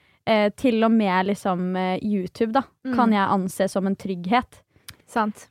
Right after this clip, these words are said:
Speaker 1: Som, altså, det er som vi nevner her da, at det, den eneste tingen som du kan være trygg på at er der, så lenge du vil ha den der,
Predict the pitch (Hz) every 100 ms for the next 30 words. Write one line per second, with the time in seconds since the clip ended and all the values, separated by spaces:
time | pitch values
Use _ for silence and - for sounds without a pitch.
0 | _ - 247 233 - 240 247 233 - -
1 | 247 254 233 202 226 214 233 214 185 185
2 | 202 233 247 - - 220 226 - _ _
3 | _ - 240 - 233 202 185 175 226 -
4 | 196 190 202 - 208 208 208 226 208 214
5 | - 202 175 - 202 - 208 190 185 208
6 | 233 247 226 185 208 208 226 208 196 214
7 | 294